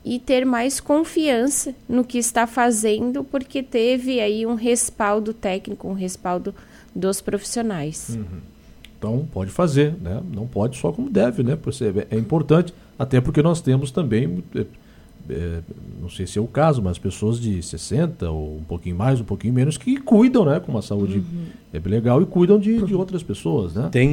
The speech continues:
Speaker 3: muito isso, Joel.
Speaker 2: É, né?
Speaker 3: Se vê muito disso, ó. Idoso cuidando de idoso,
Speaker 2: Isso,
Speaker 3: né?
Speaker 2: isso.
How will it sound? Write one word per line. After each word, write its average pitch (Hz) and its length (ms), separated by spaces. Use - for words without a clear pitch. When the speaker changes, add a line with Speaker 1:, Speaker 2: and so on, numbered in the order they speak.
Speaker 3:
muito 120 420
isso, 113 220
Joel. 104 180
Speaker 2:
É, - 20
né? 107 260
Speaker 3:
Se - 160
vê 113 200
muito 127 360
disso, 107 360
ó. 95 100
Idoso 147 640
cuidando 139 480
de 127 100
idoso, 131 520
Speaker 2:
Isso, 104 60
Speaker 3:
né? 110 180
Speaker 2:
isso. 123 120